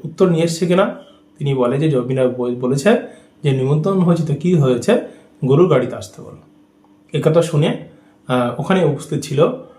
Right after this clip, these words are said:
সেই কুঞ্জিবিহারী বাবু এবং জয়রাম মুক্তার। তারা হা-, এই স-,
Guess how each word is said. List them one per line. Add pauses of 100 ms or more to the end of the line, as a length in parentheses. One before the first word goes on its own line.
(200)
সেই
কুঞ্জিবিহারী
বাবু
এবং
জয়রাম
মুক্তার। (280)
তারা
হা-,
এই
স-,